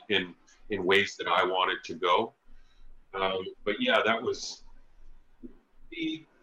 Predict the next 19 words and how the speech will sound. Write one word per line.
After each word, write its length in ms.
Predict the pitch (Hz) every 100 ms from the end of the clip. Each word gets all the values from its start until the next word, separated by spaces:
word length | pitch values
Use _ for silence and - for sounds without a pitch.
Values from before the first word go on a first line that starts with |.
| 156
the, 200 | 156 156 -
the, 200 | 139 135 - _
the 140 | 143
characters. 540 | 131 175 190 185 170 151
I 60 |
really 300 | 143 156 160
wanted 380 | 147 151 156 147 -
to 520 | - - 143 139 131
find 640 | 123 - 135 135 139 135
a 40 | 127
profession 880 | - 120 - 135 123 - 131 117 107
that 220 | 110 113
was 480 | 117 110 107 - -
going 360 | - 113 113 104
extinct, 760 | 95 - - 101 85 - - - - - - - - -
or 120 | 104 107
that 180 | 110
it 160 | 104 -
ceased. 720 | - - - 135 131 - -